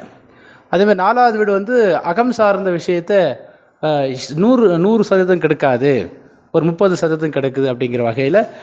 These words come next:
அதை எடுத்துக்கிறோம். அதனால இந்த புறம் சார்ந்த விஷயங்கள் லேசா வாங்கியிருக்கு. But நீங்க புரிந்து கொண்ட விடம், விதம் வந்து கரெக்ட் தான்.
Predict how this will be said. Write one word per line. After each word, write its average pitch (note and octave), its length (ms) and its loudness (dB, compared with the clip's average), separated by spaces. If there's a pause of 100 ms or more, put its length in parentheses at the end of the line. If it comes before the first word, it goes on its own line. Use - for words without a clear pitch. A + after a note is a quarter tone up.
(280)
அதை D3+ 200 0
எடுத்துக்கிறோம். C#3 340 -2
அதனால D#3 280 0
இந்த F#3 140 -2
புறம் E3+ 260 0
சார்ந்த D#3 300 0
விஷயங்கள் D3 420 -2
லேசா C#3+ 280 -2
வாங்கியிருக்கு. C3 460 -2
But G3+ 120 0
நீங்க A#3 320 2
புரிந்து A3 360 0
கொண்ட F#3+ 320 4
விடம், E3+ 400 0
விதம் F3 220 0
வந்து F3 160 0
கரெக்ட் C#3+ 280 -2
தான். B2 200 -2